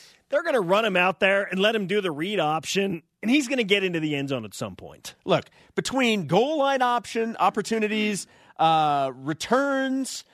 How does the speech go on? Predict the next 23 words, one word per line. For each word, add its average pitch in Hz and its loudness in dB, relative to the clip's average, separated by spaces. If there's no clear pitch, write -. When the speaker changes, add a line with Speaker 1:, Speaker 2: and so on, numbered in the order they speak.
Speaker 2:
even, 269 -2
even 269 -2
going 247 0
down 233 2
and, 165 -4
and 170 -4
maybe 190 -2
hit, - -4
Speaker 1:
Hmm. 135 -12
Speaker 2:
blocking 214 2
somebody, 190 0
the 160 -6
ball 190 2
comes 208 -6
loose, 202 -2
he 196 -8
picks 196 -4
it 208 -2
up 185 -4
and 165 -4
runs 175 -2
it 170 -2
in. 151 -2